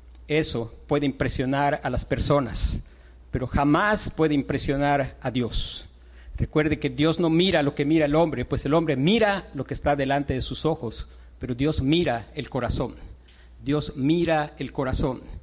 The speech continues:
Y Dios está mirando tu corazón, los motivos internos de tu corazón. Y la verdad es que si Él lo está viendo, pues lo que hay que hacer es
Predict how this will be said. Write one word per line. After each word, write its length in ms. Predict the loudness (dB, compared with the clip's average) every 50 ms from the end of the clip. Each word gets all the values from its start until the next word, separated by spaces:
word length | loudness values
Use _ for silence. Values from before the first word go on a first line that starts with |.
| -18 -20 -20 -20 -20 -20 -20 -20 -20 -16
Y 60 | -8
Dios 240 | -4 -2 -2 -2 -2
está 180 | 0 0 2
mirando 720 | 2 4 4 4 4 4 2 2 2 2 0 0 -2 -4 -10 -18 -20 -20 -20 -20 -20 -8 -6
tu 120 | -4 0
corazón, 560 | 2 2 2 2 2 2 2 2 2 0 -2 -8 -14 -12
los 180 | -10 -8 0 2
motivos 600 | 2 4 4 2 0 0 2 2 2 2 2 0
internos 540 | -2 -2 0 2 2 2 2 2 0 -2 -2
de 60 | -4
tu 160 | -6 -6 -2
corazón. 500 | 0 0 0 2 2 0 0 0 -2 -4 -10 -16 -20 -20 -20 -20 -20 -20 -20 -20 -20 -20 -18 -12
Y 60 | -6
la 100 | -2 -2
verdad 420 | 0 2 2 4 4 4 2 2 0
es 160 | 0 -2 0
que 140 | -2 -2 -2
si 240 | -2 -2 0 2 2
Él 140 | 2 2
lo 80 | 2 -2
está 180 | -2 0 0 0
viendo, 540 | 2 4 4 6 6 4 4 2 -2 -4 -6 -12 -20 -20 -20 -20 -14 -10 -8
pues 80 | -4
lo 100 | -4 -2
que 120 | 0 2 0
hay 80 | 0
que 100 | 2 0
hacer 240 | -2 -2 -2 0 0
es 200 | 0 -2 -2 -6